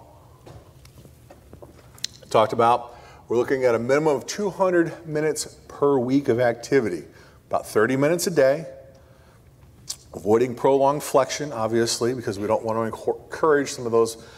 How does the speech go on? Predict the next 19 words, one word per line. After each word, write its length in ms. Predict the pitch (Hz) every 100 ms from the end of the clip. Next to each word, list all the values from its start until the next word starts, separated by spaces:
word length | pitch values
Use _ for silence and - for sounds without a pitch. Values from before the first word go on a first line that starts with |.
| - -
pathomechanics 840 | - 123 127 131 120 135 123 123 -
and 120 | 107
biomechanical 640 | 117 117 113 127 113 117
changes 320 | - 117 120
that 100 | 113
we've 140 | 113 113
talked 240 | 120 117
about 180 | 131 143
earlier. 520 | 113 98 104 170 - - - - - -
And 80 |
we 140 | 123 123
want 200 | 135 170
to 100 | 170
encourage 520 | 165 - 160 151 143
extension 560 | 120 - 135 131 - 131
and 160 | 123
rotation, 560 | 117 113 135 131 - 82 - - - -
getting 260 | 120 123 120
upright, 460 | 117 - - 87